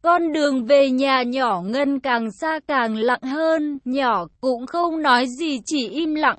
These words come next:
ôm nhẹ ngả người vào vai tôi, "Được rồi em vào nhà đi." "Dạ,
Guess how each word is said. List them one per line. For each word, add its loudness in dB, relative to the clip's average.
ôm 2
nhẹ -4
ngả -2
người 0
vào 2
vai 0
tôi, 4
"Được 0
rồi 2
em -2
vào 2
nhà 0
đi." -2
"Dạ, -2